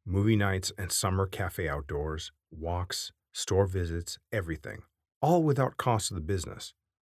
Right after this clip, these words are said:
She stated that we're no longer allowed to finish the schedules on our own and gave us two weeks less to finish them, which means we now have one week to input the schedule,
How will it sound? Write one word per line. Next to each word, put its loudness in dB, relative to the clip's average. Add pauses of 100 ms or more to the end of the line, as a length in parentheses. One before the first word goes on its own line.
(120)
She -2
stated 4
that -2
we're 2
no 2
longer 0
allowed -2
to -10
finish -6
the -4
schedules -4
on -6
our -6
own -8 (240)
and 0
gave 0
us 0
two 0
weeks 2
less -2
to -18
finish -6
them, -12 (460)
which 0
means 4
we 0
now 0
have 0
one 2
week 2
to -10
input -6
the -4
schedule, -6